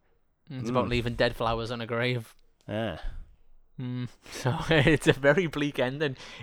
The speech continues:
Speaker 1: even though I think it's, like, the voice of the West is just, like, so optimistic in spirit that you're kinda like, "Oh, okay, if he says
Speaker 2: Yeah.
Speaker 1: it's okay, then it's okay."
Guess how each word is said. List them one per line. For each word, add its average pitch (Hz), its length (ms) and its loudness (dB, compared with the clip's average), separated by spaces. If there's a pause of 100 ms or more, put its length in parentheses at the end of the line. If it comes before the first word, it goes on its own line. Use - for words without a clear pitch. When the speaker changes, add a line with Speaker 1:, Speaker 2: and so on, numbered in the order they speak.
Speaker 1:
even 139 380 0
though 127 280 8
I 123 100 6
think 139 300 -2
it's, 135 120 -8
like, 131 160 2
the 127 60 2
voice 127 320 0
of 131 60 -4
the 117 80 0
West 113 380 2
is 117 200 -2
just, - 300 -4
like, 110 180 -4
so 110 440 -2 (680)
optimistic 123 580 -2
in 120 100 -4
spirit 160 460 2
that 127 140 -2
you're 123 80 -4
kinda 131 240 0
like, 120 220 -2
"Oh, 285 180 -4
okay, 214 260 -4
if 180 80 -6
he 208 80 -6
says 185 240 -4
Speaker 2:
Yeah. 165 60 -4
Speaker 1:
it's - 160 -8
okay, 143 380 -2
then 156 160 -4
it's 147 120 -10
okay." 180 240 -4